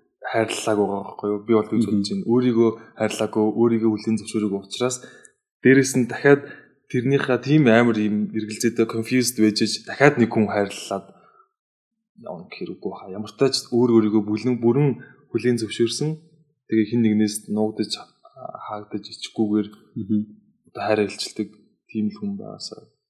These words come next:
Speaker 1: гэж бодож байна. Тэгээ өөр зөндөө юм багт нөгөө өндөр мөндөр царайлаг бла бла.
Speaker 2: <laughs>
Speaker 1: Бид нар бол арай хөнгөн л дээ. Угаасаа хүн
Speaker 2: Мгм.
Speaker 1: болгоно л тиймэрхүү юм өрөөд гэлээ.
Speaker 2: Мгм. Тэр бол сэтгэлийн асуудал ах тийм ээ.
Speaker 1: Мгм.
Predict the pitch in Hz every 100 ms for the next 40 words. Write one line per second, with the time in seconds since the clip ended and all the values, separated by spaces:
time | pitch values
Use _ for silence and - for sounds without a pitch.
0 | _ - - 92 - 101 95 _ 110 107
1 | 143 147 110 101 98 92 - 101 101 107
2 | 104 107 104 101 101 104 101 95 104 -
3 | - - 104 - 139 170 147 120 123 117
4 | 160 120 117 117 110 110 127 117 - 104
5 | 101 107 107 101 143 101 104 110 - 107
6 | 101 104 95 98 101 - - - - 110
7 | 113 _ 110 95 98 98 - - - _
8 | _ - 107 - 110 101 101 - 113 -
9 | 110 - 110 110 113